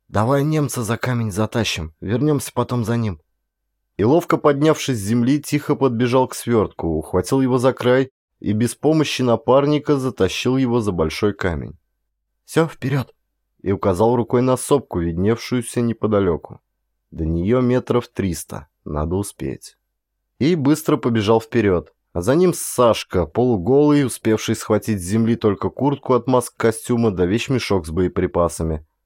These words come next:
бросив и гимнастёрку, и нательное бельё. Пусть лежит, не до него сейчас. Сейчас важно уйти от преследования.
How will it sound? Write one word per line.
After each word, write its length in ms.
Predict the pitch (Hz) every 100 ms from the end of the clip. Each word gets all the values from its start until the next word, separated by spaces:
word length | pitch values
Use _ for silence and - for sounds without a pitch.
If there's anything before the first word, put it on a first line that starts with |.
| _
бросив 500 | 101 170 165 - 98
и 40 |
гимнастёрку, 800 | 85 92 95 95 - 160 156 156
и 40 |
нательное 500 | 120 85 - 123 120
бельё. 560 | 107 95 85 80 73 69 _
Пусть 300 | 143 147 -
лежит, 480 | 85 80 82 82 _ _
не 160 | 90 87
до 100 | 80
него 280 | 85 85 82
сейчас. 460 | - - 82 - _ _ _ _
Сейчас 480 | - 71 95 101 98
важно 340 | 104 90 98
уйти 260 | 90 - 87
от 140 | 82
преследования. 840 | 90 90 85 76 71 73 67 67